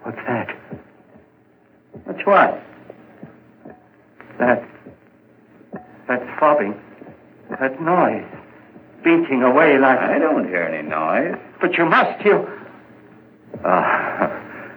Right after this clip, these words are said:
Speaker 1: those ears of mine. Sometimes they're too good. It's, it's just your watch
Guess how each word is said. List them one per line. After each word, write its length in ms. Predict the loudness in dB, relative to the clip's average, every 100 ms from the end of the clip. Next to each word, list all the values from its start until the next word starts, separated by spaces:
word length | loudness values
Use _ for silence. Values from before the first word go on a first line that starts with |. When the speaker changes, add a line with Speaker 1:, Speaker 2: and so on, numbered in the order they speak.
| -20 -20 -10 -2
Speaker 1:
those 300 | 0 0 2
ears 400 | 4 4 0 -4 -6
of 120 | -4 0
mine. 360 | 0 -2 -8 -12 -14 -14 -18 -20 -20 -4
Sometimes 600 | -2 -2 0 0 0 -2
they're 260 | 0 2 0 2
too 220 | 2 2
good. 260 | 0 -2 -2
It's, 840 | -10 -14 -18 -18 -18 -20 -18 -18 -20 -18 -16
it's 160 | -2
just 240 | 2 2 2
your 140 | 4
watch 240 | 4 2